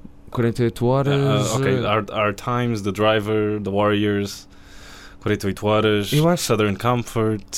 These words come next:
Speaker 1: Eu acho que não tinha visto nada dele. Agora estou a pensar.
Speaker 2: E este foi o prima-, esta, esta foi a tua introdução.
Speaker 1: Acho que foi a minha introdução
Speaker 2: Ok.
Speaker 1: ao Walter Hill.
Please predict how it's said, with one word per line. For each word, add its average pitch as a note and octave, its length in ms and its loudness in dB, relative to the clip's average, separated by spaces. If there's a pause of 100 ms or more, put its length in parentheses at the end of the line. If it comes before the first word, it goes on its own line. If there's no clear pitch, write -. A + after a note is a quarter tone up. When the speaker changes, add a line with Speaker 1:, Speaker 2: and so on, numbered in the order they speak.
(280)
Speaker 1:
Eu D3+ 140 2
acho E3 200 0
que E3 80 -6
não E3 100 -2
tinha E3 220 -4
visto D#3 240 -4
nada D#3 220 -2
dele. C#3 280 -2 (200)
Agora C3+ 220 -2
estou C#3 140 -4
a - 40 -4
pensar. C3+ 380 -2
Speaker 2:
E A#2+ 40 4
este G#2+ 100 -2
foi B2 120 4
o G#2+ 40 2
prima-, A#2 240 2
esta, A#2 240 2
esta B2 200 0
foi B2+ 140 0
a - 20 -2
tua A#2+ 160 0
introdução. G#2+ 680 -2
Speaker 1:
Acho C#3+ 200 -2
que - 60 -10
foi D3 120 2
a - 20 0
minha C#3+ 140 2
introdução C3+ 500 0
Speaker 2:
Ok. C3 100 4
Speaker 1:
ao B2+ 80 4
Walter B2+ 340 0
Hill. A#2 200 -2